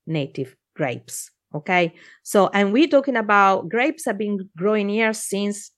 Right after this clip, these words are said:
for centuries, like, I don't know, for millenniums, because we're talking about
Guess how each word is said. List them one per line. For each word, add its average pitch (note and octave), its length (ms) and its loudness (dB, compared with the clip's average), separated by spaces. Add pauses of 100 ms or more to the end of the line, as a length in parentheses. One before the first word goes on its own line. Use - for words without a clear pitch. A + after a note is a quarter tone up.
(520)
for G3 260 2
centuries, G#3 720 2
like, F#3 260 0
I F3+ 40 -2
don't E3+ 100 -2
know, F3+ 260 -2
for E3+ 80 -12
millenniums, E3+ 560 -2
because E3 320 -4
we're E3+ 160 0
talking F3+ 300 -4
about E3+ 340 2